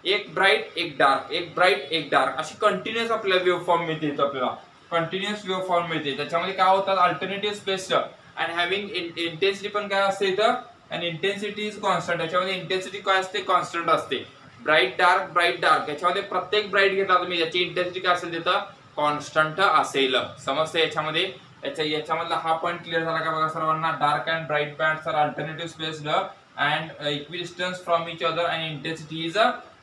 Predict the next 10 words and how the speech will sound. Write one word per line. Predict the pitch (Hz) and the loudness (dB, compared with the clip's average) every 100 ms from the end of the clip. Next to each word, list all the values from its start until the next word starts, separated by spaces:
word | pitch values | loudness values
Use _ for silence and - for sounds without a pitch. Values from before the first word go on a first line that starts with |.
| - | -2
constant. | 151 147 - - 147 139 151 | 0 0 -2 -2 -2 -2 2
Now | 202 196 233 226 - - | 4 6 4 -2 -12 -2
here | 196 214 - | 2 2 2
in | 196 196 | -2 -2
diffraction | 196 - 196 - 208 | -2 2 2 2 0
pattern, | 208 185 - 185 | 2 2 0 4
uh, | 208 - - - 175 | 2 2 -6 -8 -6
intensity | 165 214 208 226 226 | 0 0 0 4 4
of | 220 208 | 2 2
light | 208 - | 2 0